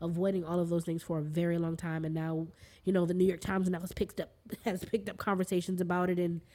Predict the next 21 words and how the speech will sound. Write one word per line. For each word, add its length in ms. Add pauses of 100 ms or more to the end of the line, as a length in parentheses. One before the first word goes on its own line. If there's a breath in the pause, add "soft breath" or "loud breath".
(360 soft breath)
and 320
there 100
are 100
articles 600
that, 380 (800 soft breath)
a-, 140
a-, 160
about 240
those 200
conversations, 580
but 140
we've 260
been 100
having 380
to 140
have 220
those 160
conversations 760
with 160
each 160
other. 260